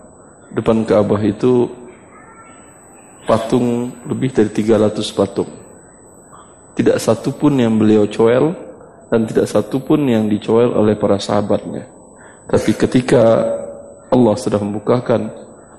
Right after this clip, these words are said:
kemenangan bagi Rasulullah, maka seluruh patung itu dihancurkan. Ya, saya masih ingat ketika baru pertama pulang ke Indonesia,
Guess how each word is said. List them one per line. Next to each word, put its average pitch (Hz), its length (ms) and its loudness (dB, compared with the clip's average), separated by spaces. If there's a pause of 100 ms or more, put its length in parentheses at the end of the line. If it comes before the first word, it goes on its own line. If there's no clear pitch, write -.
(120)
kemenangan 110 480 0
bagi 101 240 0
Rasulullah, 107 800 -4 (400)
maka 113 240 -2
seluruh 113 340 -8
patung 110 380 -4
itu 120 240 -4
dihancurkan. 101 720 -6 (1400)
Ya, 101 160 -4 (720)
saya 117 220 -2
masih 110 420 -2
ingat 117 220 -2 (840)
ketika 104 680 0 (1040)
baru 110 340 0
pertama 104 480 -6
pulang 107 320 0
ke - 100 -8
Indonesia, 107 600 -4